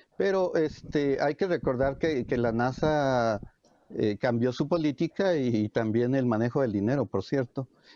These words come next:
y que los chinos, como dicen ahorita mis compañeros, están en la campaña también espacial. A ellos hablan de, de mandar gente a la luna también, entonces es algo que, que se pone interesante, ¿no? ¿Qué te puedo decir? Eh, a mí me tocó,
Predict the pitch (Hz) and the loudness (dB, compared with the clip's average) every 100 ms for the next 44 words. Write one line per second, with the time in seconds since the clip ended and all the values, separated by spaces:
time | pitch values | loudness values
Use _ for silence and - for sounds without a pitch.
0 | - - 120 131 123 - 123 147 - 120 | -6 -4 0 0 0 0 0 0 0 0
1 | 101 107 107 135 123 104 101 127 113 - | 2 0 0 -2 0 0 0 0 -2 -2
2 | 123 151 143 120 143 120 - 95 95 120 | -4 -2 0 0 0 -2 -2 -2 0 0
3 | 131 104 92 90 85 - 104 135 127 98 | 2 0 0 -4 -4 -4 -2 -2 -2 -2
4 | 82 104 127 - 78 - 90 135 208 - | -2 -2 -2 -2 -6 -6 -4 -2 -2 -4
5 | - _ _ - 117 135 135 123 131 131 | -14 _ _ -2 0 0 0 0 0 0
6 | 113 98 101 95 107 107 101 107 110 107 | 0 0 0 -2 -2 0 0 0 0 -2
7 | 104 110 101 90 85 101 117 101 - 92 | -2 0 0 0 -2 0 -2 -2 -4 -4
8 | 147 147 117 120 120 131 120 _ _ - | -2 0 0 -2 0 -2 -4 _ _ -20
9 | _ 127 113 123 120 131 123 110 92 92 | _ -2 0 0 0 -2 0 0 0 -2
10 | 110 107 101 127 120 101 95 - 101 90 | -2 -2 0 0 0 0 -2 -2 -2 0
11 | 101 127 151 139 143 156 147 120 - 208 | 0 0 0 -2 -2 0 0 -2 -2 0
12 | 160 113 104 117 120 - 95 - 107 117 | 2 2 2 2 0 -2 -4 -2 0 2
13 | 117 104 92 | 2 0 -2